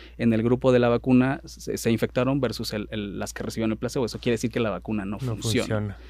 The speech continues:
Speaker 1: Entonces esto es lo que estam-, estamos por ver con esta vacuna de Mosaico.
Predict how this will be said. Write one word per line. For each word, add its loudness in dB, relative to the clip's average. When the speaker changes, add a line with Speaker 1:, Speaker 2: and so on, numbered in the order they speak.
Speaker 1:
Entonces 0
esto 4
es -2
lo 2
que -6
estam-, -4
estamos 2
por -2
ver 0
con -8
esta -12
vacuna -10
de -12
Mosaico. -12